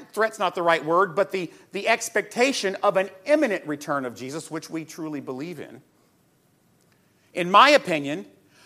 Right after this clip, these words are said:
the New Testament doesn't point to the tribulation, the one that many people have come to believe, where you have this suffering and all that stuff and then the rapture before. I believe it's just referring to that tribulation. Do you see the difference? It's not the tribulation,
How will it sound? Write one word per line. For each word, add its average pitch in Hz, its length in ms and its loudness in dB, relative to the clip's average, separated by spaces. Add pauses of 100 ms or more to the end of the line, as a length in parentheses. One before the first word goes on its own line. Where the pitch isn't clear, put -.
(140)
the 190 120 0
New 294 140 4
Testament 254 600 0
doesn't 220 380 4
point 220 440 4 (200)
to 196 360 2 (220)
the 175 380 -2
tribulation, 147 680 -2
the 147 80 -2
one 175 160 0
that 156 120 -2
many 165 220 -4
people 165 340 -8
have 139 140 -2
come 151 240 -4
to 139 60 -6
believe, 131 400 -6
where 113 80 -6
you 113 100 -8
have 123 180 -2
this 113 140 -8
suffering 117 500 -4
and 110 120 -10
all 104 120 -4
that 107 140 -8
stuff - 300 -8
and 110 120 -12
then 107 60 -14
the 107 80 -8
rapture 104 380 -8
before. 110 260 -14 (1000)
I 170 140 10
believe 175 380 0
it's - 180 -10
just 180 200 -6
referring 156 400 0
to 151 260 -4 (100)
that 147 420 2 (240)
tribulation. 98 640 -10
Do 110 60 -16
you 117 40 -12
see 156 140 -10
the 143 100 -8
difference? 156 340 -6
It's 147 120 -10
not 151 320 -4
the 165 160 -4
tribulation, 113 720 -8